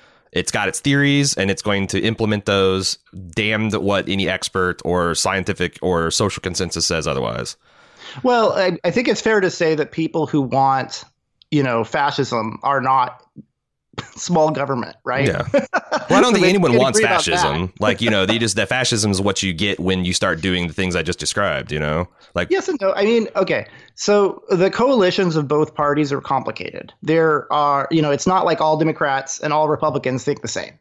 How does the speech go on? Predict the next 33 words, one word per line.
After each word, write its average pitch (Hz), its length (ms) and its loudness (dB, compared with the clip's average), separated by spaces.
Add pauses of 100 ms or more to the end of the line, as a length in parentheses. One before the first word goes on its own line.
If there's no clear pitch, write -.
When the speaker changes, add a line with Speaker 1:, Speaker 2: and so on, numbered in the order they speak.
(140)
Speaker 2:
right? 123 120 -2
Speaker 1:
Sure. 87 240 0 (360)
Speaker 2:
Naturally. 160 640 -2
Speaker 1:
And 123 120 2
if 127 100 0
you 127 80 4
Speaker 2:
Um, 170 60 4
Speaker 1:
thought 180 220 6
about 156 180 2
that 151 60 4
Speaker 2:
the 143 60 2
Speaker 1:
about 117 160 0
Democrats, 113 520 0
I 104 80 2
think 104 260 0
two 120 120 0
thousand 104 300 0
sixteen 98 320 0
onward 98 360 2
has, 85 400 0
has 92 160 -2
blown, 90 380 0
exploded 90 520 0
that. 76 220 -2
There's, 95 360 -2
like, 80 240 -4
three 135 260 0
or 101 80 2
four 110 240 0
distinct 90 420 -2
factions 90 540 -4
within, 90 460 0
Speaker 2:
Yes. 82 120 -4